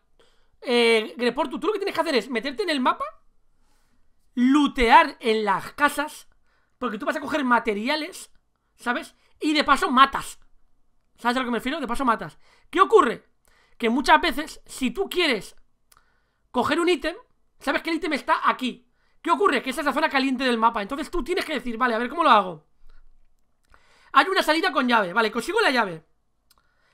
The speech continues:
Hago un recorrido rápido y, y me voy del mapa por este sitio, con la llave que tengo,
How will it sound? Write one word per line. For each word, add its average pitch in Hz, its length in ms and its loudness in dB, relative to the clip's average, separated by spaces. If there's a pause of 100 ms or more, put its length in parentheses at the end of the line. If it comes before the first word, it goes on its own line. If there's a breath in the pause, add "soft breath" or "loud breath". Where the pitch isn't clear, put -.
Hago 349 200 6
un 403 80 4
recorrido 294 380 4
rápido 302 340 2 (180)
y, 254 580 0
y 254 100 0
me 240 100 4
voy 285 140 0
del 320 140 -2
mapa 320 240 2
por 285 120 0
este 262 160 -6
sitio, 214 340 -6
con 208 100 -4
la 208 100 0
llave 262 180 -2
que 247 80 -6
tengo, 208 340 -10